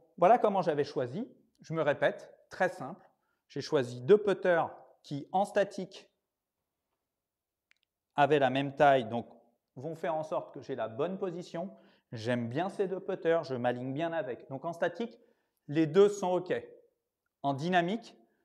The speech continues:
celui-ci va correspondre beaucoup plus à mon arc. Pourquoi ? Parce que moi, j'ai un arc important. Donc, j'ai besoin d'avoir un putter qui va avoir une face qui va beaucoup tourner. Si j'avais un arc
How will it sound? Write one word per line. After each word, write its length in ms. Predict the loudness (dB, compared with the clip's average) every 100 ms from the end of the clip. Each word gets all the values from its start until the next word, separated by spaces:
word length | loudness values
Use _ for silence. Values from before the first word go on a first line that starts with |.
| _ _ _ _ _ -14
celui-ci 760 | -2 -2 -2 -8 -8 -8 -10 _ _ -4
va 160 | -2
correspondre 560 | 2 4 4 2 -4 0
beaucoup 280 | 0 0 -4
plus 260 | -6 -4
à 80 | -4
mon 180 | -4 -4
arc. 240 | -4 -6 -20 -10
Pourquoi ? 500 | -10 -8 -10 -10 -16 _ _
Parce 180 | -8 -6
que 80 | -4
moi, 160 | -2 -2
j'ai 120 | 0
un 140 | 0
arc 320 | 0 -2 -12 -20 _ -4
important. 640 | 2 0 0 -4 -4 -10 _ _ _ _ _ _ _ _ _ _ _
Donc, 160 | -8 -6
j'ai 140 | -4
besoin 420 | 0 0 2 0
d'avoir 480 | 2 2 2 0 -2
un 80 | -4
putter 320 | -4 0 0 0
qui 120 | -2
va 140 | -2 0
avoir 220 | 0 0
une 140 | -2
face 240 | -8 -8 -8
qui 100 | -8
va 140 | -6
beaucoup 300 | -6 -8 -8
tourner. 340 | -6 -6 -6 -10 -20 _ _ _ _
Si 160 | -6 0
j'avais 200 | 2 2
un 160 | 2
arc 340 | 2 0 -4